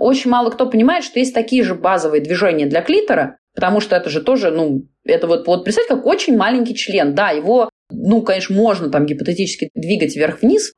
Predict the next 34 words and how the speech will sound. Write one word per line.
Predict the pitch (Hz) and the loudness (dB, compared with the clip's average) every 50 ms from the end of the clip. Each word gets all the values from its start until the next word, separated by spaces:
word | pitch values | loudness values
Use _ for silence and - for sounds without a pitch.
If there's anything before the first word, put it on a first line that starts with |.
| - | -4
руками, | - 508 196 190 196 190 160 143 135 123 127 - - - | -2 0 0 0 0 0 0 0 -2 -2 -4 -6 -8 -6
но | - 165 190 233 254 233 208 | -2 0 2 2 2 2 0
как | - 202 190 | -2 -6 -4
бы | 180 170 175 | -4 -4 -2
проще | - 247 330 - - - | 0 0 0 0 -2 -2
гораздо | 175 175 175 196 220 196 180 | -2 0 2 2 2 0 -2
это | 175 180 | -2 -2
делать | 170 156 202 202 190 180 - | -2 0 2 2 0 0 0
ртом. | 185 185 214 208 220 175 151 143 | -2 -2 0 2 2 2 2 0
И, | 131 - | -2 -4
собственно, | - - 208 202 202 - - 190 196 202 196 196 190 180 - _ _ - | -2 -2 -2 -2 -4 -4 -4 -2 0 2 2 2 0 -2 -4 _ _ -8
вот | 175 180 | -4 -2
эти | 214 220 214 202 | -2 0 0 0
вакуумно-волновые | 180 220 220 220 220 190 180 185 180 170 180 185 190 202 202 196 180 170 | 0 0 0 0 -2 -4 -4 -2 -2 -2 0 0 0 0 0 0 -2 -4
вибраторы, | 180 175 180 208 196 170 - 165 160 | -4 -2 0 0 0 0 -2 -4 -2
которыми | - 165 165 175 170 165 160 156 | -2 -2 -2 0 0 0 0 -2
сейчас | 156 - 156 151 | -2 -2 -4 -4
пользуются | - - 185 180 175 165 160 151 147 147 - - 143 143 139 139 135 135 135 143 | -2 0 0 2 2 2 2 0 0 -2 -2 0 2 2 4 4 2 2 0 -2
большинство | 147 156 151 - 175 - - - 165 156 147 | -4 -4 -2 -2 -4 -4 0 0 2 2 2
женщин | 151 151 160 147 143 139 - 135 135 135 135 - - _ - | 2 0 0 -2 -2 -2 -2 0 0 0 0 -2 -6 _ -6
для | - 143 | -4 -2
мастурбации, | 143 147 147 - 214 214 349 466 480 - - - 233 - _ _ - | -2 -2 -2 -2 0 0 2 0 0 0 -2 -4 -4 -4 _ _ -6
они | - 165 208 302 381 | -4 0 0 0 2
же | - 240 | 0 0
были | 202 254 214 | 0 0 0
придуманы | 202 - 202 202 330 415 466 381 240 - | 0 -2 0 0 2 2 4 2 2 2
когда-то | - 202 214 277 359 403 349 254 | 0 0 0 0 -2 -2 -2 -2
на | 190 175 | 0 0
основе, | 180 - - 247 302 320 302 269 180 180 _ - | 0 0 0 0 0 2 2 0 0 -2 _ -4
выражаясь | 175 185 190 196 202 233 202 196 196 - | -2 0 0 2 2 0 0 -2 -4 -6
языком | - - 180 175 180 185 - - 185 180 | -6 -4 -4 -2 -2 -2 -2 -2 -2 -2
создателя, | - 202 208 226 320 392 - 302 220 | 0 -2 0 0 0 -2 -2 -2 -4
качественного | 185 - 254 285 269 - - 226 214 208 196 196 | -2 0 -2 -2 -2 -2 -2 -2 0 0 0 -2
кунилингуса. | 196 - 202 190 185 190 190 165 139 139 135 - - - - | -2 -2 -4 -2 -2 0 0 0 0 0 -2 -4 -8 -12 -14